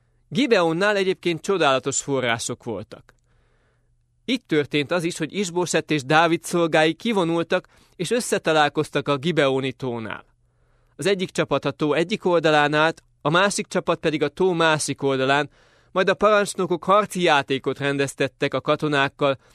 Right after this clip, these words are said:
saját szórakoztatásukra. Johanán tehát Gibeonnál érte utol Ismaelt.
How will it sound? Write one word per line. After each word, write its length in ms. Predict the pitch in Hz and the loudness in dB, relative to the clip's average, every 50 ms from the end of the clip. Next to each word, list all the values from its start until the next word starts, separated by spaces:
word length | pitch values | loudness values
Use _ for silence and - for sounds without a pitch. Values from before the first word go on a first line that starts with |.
| _ _ - | _ _ -8
saját 400 | - - 233 247 220 185 170 - | -2 0 2 4 4 2 2 0
szórakoztatásukra. 1300 | - - 156 143 135 127 - 131 120 - - 131 117 - 120 113 113 - - 117 - _ - - - _ _ _ _ _ _ _ _ _ _ _ _ _ _ _ _ _ _ _ _ _ _ _ _ _ - | -4 -4 -2 -2 -2 -4 -6 -8 -12 -10 -10 -10 -6 -4 -2 -2 -2 -4 -10 -16 -18 _ -20 -20 -20 _ _ _ _ _ _ _ _ _ _ _ _ _ _ _ _ _ _ _ _ _ _ _ _ _ -4
Johanán 480 | 185 269 262 220 190 185 214 247 247 | 0 2 2 4 4 4 2 2 2
tehát 240 | - 220 196 185 147 | 2 2 2 2 2
Gibeonnál 640 | 147 180 185 156 165 147 139 135 135 131 127 127 | 0 -2 2 2 2 2 2 0 0 0 0 0
érte 300 | 127 127 123 - - 123 | 0 -2 -4 -2 -2 -2
utol 280 | 131 131 - - 139 127 | -2 -4 -4 -4 -4 -2
Ismaelt. 760 | 135 139 131 - - - 123 110 104 95 78 - _ _ _ | -2 -2 -4 -6 -6 -6 -6 -6 -6 -6 -8 -16 _ _ _